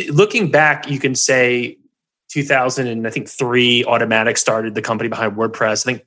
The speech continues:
Basecamp started a year or two before then, and they were ahead of the curve, right? So we, we don't really think you have to work in an office or be in the same time zone,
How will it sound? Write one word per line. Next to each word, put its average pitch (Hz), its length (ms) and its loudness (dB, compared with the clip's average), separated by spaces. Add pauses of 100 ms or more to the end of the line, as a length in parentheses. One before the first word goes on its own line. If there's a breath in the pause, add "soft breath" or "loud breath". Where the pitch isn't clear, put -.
Basecamp 117 520 0
started 117 400 0
a 107 40 -2
year 113 300 -2
or 110 60 -2
two 113 480 -4
before 113 440 -2
then, 113 400 -2 (520 soft breath)
and 123 100 0
they 143 80 6
were 139 160 6
ahead 165 260 0
of 139 60 4
the 113 80 0
curve, 113 480 -2
right? 117 100 -8
So 117 200 -6
we, 113 160 -8
we 131 120 -4
don't 135 300 -2
really 117 220 2
think 113 260 -2
you 110 80 0
have 120 160 2
to 123 80 0
work 120 220 2
in 120 60 0
an 113 60 -2
office 113 400 2
or 104 80 -2
be 117 200 -4
in 117 60 -4
the 113 60 -4
same 107 280 -2
time 120 280 0
zone, 107 440 0